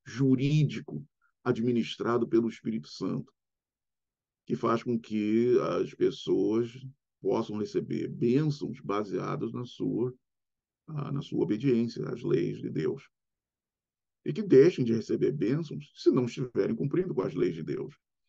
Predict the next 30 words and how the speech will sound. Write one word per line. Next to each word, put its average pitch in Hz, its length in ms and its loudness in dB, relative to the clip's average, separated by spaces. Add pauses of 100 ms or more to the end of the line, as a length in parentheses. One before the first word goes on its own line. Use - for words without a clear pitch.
(220)
Está - 220 2
associado 143 520 2
também 110 420 0 (360)
com - 100 -8
um 95 840 -4
outro 101 260 4
aspecto - 640 -4
da 78 380 -6 (100)
expiação 78 460 -4
de 73 80 -6
Jesus 76 260 -6
Cristo, - 360 -6
que 80 80 -6
é - 40 -2
a 98 60 -2
doutrina 107 480 -2
da - 160 -2
justificação. 120 1080 -6 (1300)
Tá? 87 300 -6 (1300)
Então, 139 180 2
irmão, 117 360 4
é 107 80 2
isso 135 160 4
que 135 60 -4
nós 131 140 2
podemos 107 340 0
dizer 90 400 -2
com - 120 -6
relação 98 920 -2
a 90 580 -4